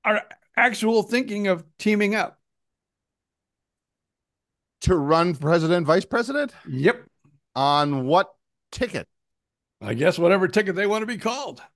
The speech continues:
Speaker 2: Right, because
Speaker 1: The
Speaker 2: one's Republican, one's a Democrat.
Speaker 1: Yeah.
Speaker 2: So that would be interesting.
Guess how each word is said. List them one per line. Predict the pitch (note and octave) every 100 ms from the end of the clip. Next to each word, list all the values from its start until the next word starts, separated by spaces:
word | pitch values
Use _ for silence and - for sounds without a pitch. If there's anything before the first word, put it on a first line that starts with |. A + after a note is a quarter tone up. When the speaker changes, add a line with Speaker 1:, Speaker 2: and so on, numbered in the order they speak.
| _
Speaker 2:
Right, | A#2+ D#3 D3+ -
because | C3+ C3+ C#3+ B2+ A2+
Speaker 1:
The |
Speaker 2:
one's | B2 D#3 C3
Republican, | C3+ C#3+ D3 C3 C#3
one's | C3+ B2+
a |
Democrat. | B2 D#3+ D3+ - F2 G2+ _ _
Speaker 1:
Yeah. | A3 C#4 G3 G#2+ - _ _ _
Speaker 2:
So | _ - C3 A#2
that | G#2 F#2+ A2+ -
would | E3+ G#3+
be | E4
interesting. | E3 A#2+ B2+ - - A2 A#2 G#3 G3